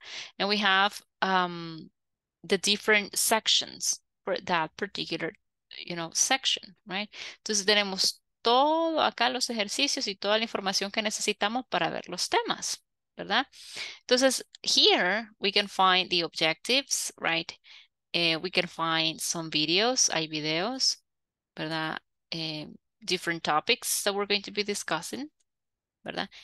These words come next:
Estos son bookmarks. Por ejemplo, si este es un ejercicio y de repente yo no lo entendí, no, este no, perdón. Es un ejercicio y yo no lo entendí, entonces yo vengo y le agrego un marcador.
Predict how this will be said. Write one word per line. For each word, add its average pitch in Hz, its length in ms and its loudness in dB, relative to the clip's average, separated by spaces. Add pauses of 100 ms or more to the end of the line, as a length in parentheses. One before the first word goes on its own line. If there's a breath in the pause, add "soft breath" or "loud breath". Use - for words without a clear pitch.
(180 loud breath)
Estos 392 480 2
son 233 420 2
bookmarks. - 760 -6
Por 214 160 0
ejemplo, 214 420 -2
si 185 200 2
este 214 220 -2
es 254 40 -4
un 240 180 -4
ejercicio 226 800 0
y 185 420 -2 (380 loud breath)
de 180 100 0
repente 185 520 0
yo 180 180 0
no 196 140 -2
lo 190 100 0
entendí, 175 520 -4
no, - 120 -10
este - 260 -8
no, - 140 -18
perdón. - 280 -18 (680 loud breath)
Es 202 200 0
un 214 140 -2
ejercicio 214 560 2
y 190 100 -4
yo 185 140 0
no 196 120 -4
lo 214 80 -2
entendí, 214 580 -2 (460 soft breath)
entonces 208 400 0
yo 196 140 0
vengo 214 360 4
y 202 140 2
le 196 80 4
agrego 180 280 4
un 190 140 -4
marcador. 208 540 0